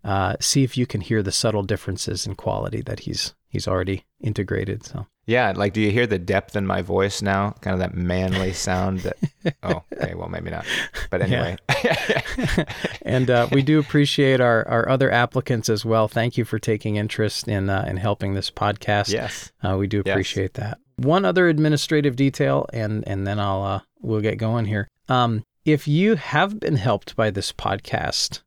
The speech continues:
Speaker 1: it would really help us out if you could do us a favor. And I
Speaker 2: Hmm.
Speaker 1: don't ask for this particular thing often. In fact, it's been a long time since I've asked for it. But if you could go over to Apple Podcasts and find our podcast there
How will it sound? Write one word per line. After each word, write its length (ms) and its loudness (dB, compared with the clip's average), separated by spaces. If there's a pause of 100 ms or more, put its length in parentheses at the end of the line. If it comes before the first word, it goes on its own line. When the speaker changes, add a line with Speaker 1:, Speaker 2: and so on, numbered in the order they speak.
(140)
Speaker 1:
it 160 2
would 280 2
really 320 4
help 280 2
us 240 2
out 220 2
if 140 -8
you 120 0
could 160 -2
do 160 0
us 160 -2
a 40 -8
favor. 380 -4 (260)
And 200 0
I 100 2
Speaker 2:
Hmm. 60 2
Speaker 1:
don't 180 2
ask 300 2
for 160 2
this 340 2
particular 560 2
thing 240 -2
often. 380 0
In 140 -6
fact, 240 -2
it's 100 -20
been 160 0
a 40 0
long 280 2
time 180 0
since 220 -4
I've 100 2
asked 220 2
for 180 -4
it. 60 -2 (200)
But 120 4
if 120 0
you 140 6
could 200 -2
go 260 6
over 180 4
to 240 -4
Apple 340 2
Podcasts 1080 -2 (180)
and 180 -2
find 600 2
our 200 2
podcast 920 -2
there 320 -4